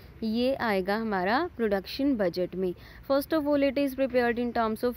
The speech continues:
units of each product, कि कितने units का हम production करेंगे, ये determine किया जाता है। Then the quantity of production is expressed in the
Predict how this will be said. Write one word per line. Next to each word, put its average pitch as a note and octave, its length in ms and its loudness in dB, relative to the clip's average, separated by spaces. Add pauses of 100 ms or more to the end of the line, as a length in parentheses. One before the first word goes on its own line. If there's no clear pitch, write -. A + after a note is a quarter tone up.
units A3+ 400 0
of C4 100 0 (180)
each C4+ 300 -4
product, F3+ 360 -2 (280)
कि C#4+ 100 0
कितने C#4+ 400 -2
units C#4 460 0
का C4 120 2
हम B3 260 0
production A3+ 520 -2
करेंगे, G#3 400 0
ये A3 220 2
determine B3 640 -2
किया B3 220 0
जाता A#3 340 0
है। A3 280 0 (320)
Then C#4 240 4
the F4 220 4
quantity C#4+ 580 2
of D4 140 -4
production A#3 680 -2
is D4+ 260 2
expressed G#3+ 600 -2
in A3+ 220 2
the A3+ 220 2